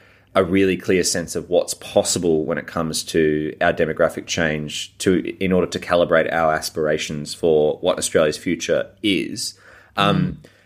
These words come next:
Speaker 1: there's one figure that really leapt out at me in this population statement that I, I'd love to get your views on, is that I think it was projecting, uh, a skilled, was it skilled migration inti-,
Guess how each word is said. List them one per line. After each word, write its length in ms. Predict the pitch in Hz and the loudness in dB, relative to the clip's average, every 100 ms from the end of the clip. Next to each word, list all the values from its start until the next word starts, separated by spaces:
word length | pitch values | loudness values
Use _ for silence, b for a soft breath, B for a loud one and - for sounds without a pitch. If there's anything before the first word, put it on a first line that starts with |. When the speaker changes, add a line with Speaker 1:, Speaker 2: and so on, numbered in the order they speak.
| b | b
Speaker 1:
there's 160 | 123 | 2
one 220 | 127 160 185 | 4 4 4
figure 220 | 208 190 | 4 4
that 140 | 147 | 4
really 320 | 139 143 127 | 4 4 4
leapt 300 | 120 120 120 | 4 2 4
out 200 | 104 101 | 6 6
at 100 | 104 | 4
me 540 | 98 95 92 90 87 - | 0 0 2 0 -2 -4
in 220 | 98 92 92 | -4 0 0
this 200 | 87 - | 0 0
population 640 | 95 85 90 82 - 87 | 0 2 2 0 -2 -8
statement 460 | - 87 65 65 69 | 0 2 2 -2 -2
that 80 | |
I, 240 | 85 85 85 | 0 0 -2
I'd 80 | 85 | 0
love 200 | 90 92 | -2 -2
to 100 | 92 | -4
get 320 | - 82 - | 2 2 2
your 500 | 87 82 80 80 - - | 0 2 4 2 -4 -10
views 400 | 85 82 82 82 | -4 -2 -2 -4
on, 340 | 64 62 101 b b b - | -6 -10 -16 b b b -2
is 240 | 98 90 | -2 2
that 120 | 98 | 2
I 80 | 85 | 2
think 220 | 139 135 | 0 -2
it 80 | - | 0
was 400 | 117 110 - - _ - - | 2 2 0 -4 _ -14 -2
projecting, 920 | 104 92 107 - 107 98 92 92 87 b b b b - | 0 4 2 2 -4 -2 -2 -6 -10 b b b b -2
uh, 460 | 95 90 87 82 76 - _ _ - | 2 4 4 0 -4 -12 _ _ -8
a 160 | 82 | -6
skilled, 540 | 82 - 123 123 120 120 | -4 2 4 4 0 -4
was 100 | 107 | -8
it 80 | - | -4
skilled 280 | - 135 | 0 0
migration 500 | 123 110 107 104 107 | 2 2 2 0 -4
inti-, 520 | 90 95 92 92 87 | -8 -6 2 2 2